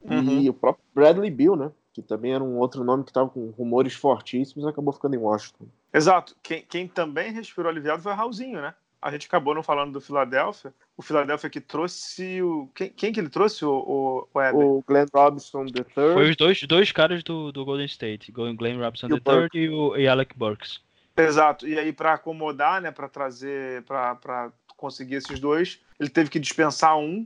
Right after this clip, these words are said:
Speaker 1: Eu e
Speaker 3: O
Speaker 1: o Eber,
Speaker 3: James
Speaker 1: a gente tava
Speaker 3: Ennis, James Ennis foi pro, pro Orlando.
Speaker 1: É, e o, e o,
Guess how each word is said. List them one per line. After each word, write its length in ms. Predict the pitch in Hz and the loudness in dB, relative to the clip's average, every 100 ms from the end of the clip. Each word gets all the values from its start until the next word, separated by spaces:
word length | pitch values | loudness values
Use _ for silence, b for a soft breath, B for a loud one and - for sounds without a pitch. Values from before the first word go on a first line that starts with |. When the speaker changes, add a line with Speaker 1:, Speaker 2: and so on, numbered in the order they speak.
| - - | -12 -8
Speaker 1:
Eu 140 | 151 | -4
e 40 | |
Speaker 3:
O 20 | 143 | 2
Speaker 1:
o 60 | |
Eber, 80 | 156 | 4
Speaker 3:
James 180 | 143 143 | 4 2
Speaker 1:
a 20 | |
gente 120 | 135 | 0
tava 120 | 135 185 | 2 0
Speaker 3:
Ennis, 240 | - - _ | -4 -14 _
James 260 | 147 147 131 | -2 -2 -2
Ennis 200 | 135 135 | -2 -2
foi 160 | - 131 | -6 -8
pro, 480 | 135 127 120 113 - | -8 -8 -8 -10 -6
pro 100 | 123 | -6
Orlando. 440 | 120 120 131 196 - _ | -4 -4 -4 -8 -12 _
Speaker 1:
É, 340 | 156 156 151 - | -4 0 -2 -4
e 200 | 143 143 | -10 -8
o, 600 | 151 156 156 156 151 143 139 | -6 -6 -4 -6 -8 -10 -8
e 100 | |
o, 120 | 139 | -8